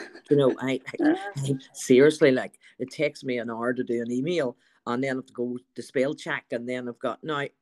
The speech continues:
Speaker 1: when I was doing all of this, I didn't have what everybody has on their computers now, which I love and adore, where you have Grammarly and you have spell checks and you have
Speaker 2: Yes.
Speaker 1: everything that nearly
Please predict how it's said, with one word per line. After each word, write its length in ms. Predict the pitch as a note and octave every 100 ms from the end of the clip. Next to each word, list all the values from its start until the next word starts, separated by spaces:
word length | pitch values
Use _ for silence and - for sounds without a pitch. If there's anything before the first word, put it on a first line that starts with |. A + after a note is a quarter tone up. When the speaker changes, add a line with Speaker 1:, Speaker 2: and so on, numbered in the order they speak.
| -
Speaker 1:
when 180 | E3+ F#3+
I 120 | B3
was 160 | C4
doing 300 | - D#3+ C#3+
all 260 | C#3+ B2+ B2
of 80 | A#2+
this, 300 | B2 - _ _ _ _ -
I 240 | F#3 A3+
didn't 380 | G3 D3+ D3 C3+ -
have 360 | B2 C3+ C#3+ -
what 180 | C3 C3
everybody 500 | C3+ C#3+ C3 B2 A#2 B2
has 200 | A#2+ C3
on 80 |
their 100 | A#2+
computers 640 | A#2 B2+ - C3 B2+ B2 B2+
now, 340 | A#2+ A#2 E3
which 260 | D#3 C#3 -
I 280 | C3 D3 D#3
love 440 | A#2 A#2+ F#4 F#3 D3
and 140 | A#2
adore, 600 | B2 B2+ D3+ A3+ G#3 D3 _ _ _
where 120 | D3
you 200 | D3 D3
have 380 | C#3 C#3 C3+ C3 - _ _ -
Grammarly 840 | C#3 C3 C#3 C3+ C3 C3+ C3+ C3
and 120 | B2
you 100 | B2
have 300 | B2 B2 B2
spell 460 | - - D3+ C3+ C3
checks 500 | - D3 A#2+ - -
and 160 | A#2
you 80 | G#2
have 80 | E3+
Speaker 2:
Yes. 300 | D#3 D3+ D3
Speaker 1:
everything 680 | D#3 D3+ E3 E3+ - D#3+ D3+
that 120 | C#3
nearly 280 | D3+ D3+